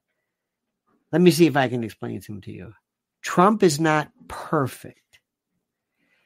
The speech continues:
Trump does some things that what he did regarding covid and in vaccine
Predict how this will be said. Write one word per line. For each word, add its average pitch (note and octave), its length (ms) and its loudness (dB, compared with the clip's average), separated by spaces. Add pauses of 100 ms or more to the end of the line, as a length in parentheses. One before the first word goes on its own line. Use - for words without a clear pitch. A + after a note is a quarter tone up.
(140)
Trump G#3 360 2
does G3 240 4
some F3 180 -2
things E3+ 420 0
that C3+ 320 -2 (2500)
what F#3 240 6
he A3 160 4
did G#3 260 4
regarding F3 680 6
covid G#3 580 4
and D#3+ 180 0
in D3 240 -2
vaccine F3+ 520 -2